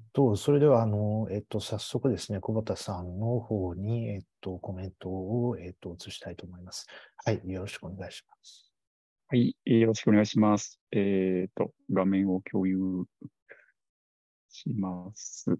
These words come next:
Speaker 2: えー、あ、滋賀大学の、あの、久保田と申します。あの、精神科医でして、えー、あの、大学の保健管理センターです、ですね。あの、普段は、あの、学生さんの、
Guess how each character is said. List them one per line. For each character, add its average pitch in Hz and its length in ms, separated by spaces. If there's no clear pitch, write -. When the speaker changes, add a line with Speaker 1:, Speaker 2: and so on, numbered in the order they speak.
Speaker 2:
え 87 600
ー、 - 40
あ、 - 160
滋 - 220
賀 117 60
大 135 160
学 107 240
の、 92 360
あ 92 120
の、 85 160
久 104 100
保 92 80
田 87 140
と - 80
申 85 260
し - 80
ま 85 80
す。 85 240
あ 82 80
の、 82 260
精 143 140
神 104 340
科 98 140
医 85 160
で 87 80
し - 80
て、 82 500
え 80 480
ー、 - 20
あ - 80
の、 90 120
大 92 120
学 85 160
の 90 80
保 - 80
健 92 180
管 85 140
理 82 80
セ - 140
ン 80 60
タ 85 100
ー 82 100
で 85 80
す、 - 180
で 127 160
す - 140
ね。 87 180
あ 104 120
の、 82 220
普 - 120
段 82 200
は、 78 240
あ - 160
の、 78 300
学 92 160
生 - 120
さ - 100
ん 82 60
の、 82 180